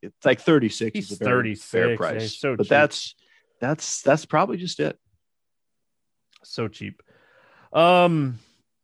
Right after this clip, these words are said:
Speaker 2: yeah, that's it. Let's play the morning grind game, and then we'll get out of here.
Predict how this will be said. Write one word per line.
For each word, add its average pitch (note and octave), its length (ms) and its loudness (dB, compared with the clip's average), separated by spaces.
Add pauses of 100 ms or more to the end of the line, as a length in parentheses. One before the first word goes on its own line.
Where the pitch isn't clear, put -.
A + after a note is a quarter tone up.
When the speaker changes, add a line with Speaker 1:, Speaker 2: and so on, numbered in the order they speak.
(200)
Speaker 2:
yeah, E3+ 180 -4
that's C#3+ 180 -6
it. C#3 120 0
Let's B2+ 140 -6
play F3 120 0
the E3 60 0
morning D3+ 240 2
grind C#3+ 240 4
game, C#3 200 4
and C3 100 0
then C3 80 2
we'll B2+ 100 -2
get B2+ 120 2
out C3+ 160 6
of C3+ 60 4
here. C3 540 4